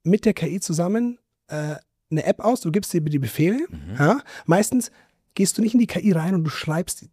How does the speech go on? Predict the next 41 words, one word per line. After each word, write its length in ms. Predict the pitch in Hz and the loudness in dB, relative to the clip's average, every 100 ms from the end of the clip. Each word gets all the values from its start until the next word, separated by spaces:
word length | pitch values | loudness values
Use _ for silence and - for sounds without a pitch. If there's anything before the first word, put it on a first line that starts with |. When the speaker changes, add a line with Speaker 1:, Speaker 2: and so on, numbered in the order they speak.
| - | -4
Speaker 1:
direkt 440 | 147 175 - - - _ | 0 0 0 -14 -20 _
den 120 | 156 131 | -2 0
Prompt, 320 | - 113 - | -2 -4 -8
sondern 260 | - 123 | -8 -4
du 60 | 127 | -2
gehst 220 | 139 - | 0 -2
erstmal 460 | 147 160 - 196 170 | -2 -2 0 0 0
zu 320 | - 131 117 _ _ _ _ _ - | -4 -4 -6 _ _ _ _ _ 0
Manus 420 | 135 165 180 - | 4 6 4 2
oder 140 | 127 | -2
Chat 180 | - 185 | -2 -2
G 120 | - | -4
P 120 | 180 | -8
T 180 | 170 202 | -6 -4
und 100 | 160 | -2
sagst, 280 | 147 165 - _ | -2 -4 -8 _
„Schreib 480 | - - 151 202 220 | -8 -4 -2 -2 0
mir 140 | 175 | 0
einen 200 | 156 143 | -2 -4
Prompt 560 | - 147 247 - - _ _ _ _ _ | -4 -4 -4 -8 -16 _ _ _ _ _
zu 160 | - 160 | -6 -2
der 320 | - 190 202 | 4 4 4
und 220 | 196 165 | -2 0
der 240 | 165 165 160 | 0 0 -2
App.“ 200 | 139 - - _ _ _ | -6 -6 -14 _ _ _
Und 100 | 135 | -2
dann 100 | 135 | 0
bekommst 420 | 139 - 226 - | -2 -2 -4 -4
du 80 | 170 | -6
halt 160 | 131 156 | -6 -6
den 80 | 147 | -4
perf-, 220 | 131 - | -6 -2
erstmal 260 | 175 - | -2 0
den 120 | 165 156 | -2 -2
perfekten 460 | 131 - - 143 | -6 -6 -8 -8
Prompt, 460 | - - 254 - - _ | -6 -4 -6 -10 -20 _
perfekten 440 | 139 165 165 143 | -10 -8 -8 -6
Befehl 420 | 127 - 127 208 _ _ _ - - _ _ | -6 -4 -6 -6 _ _ _ -20 -20 _ _
für 480 | - - 214 285 320 _ _ _ _ - | -12 6 8 8 6 _ _ _ _ 0
diese 300 | 196 170 - | 2 2 0
App. 340 | 220 - | -2 -4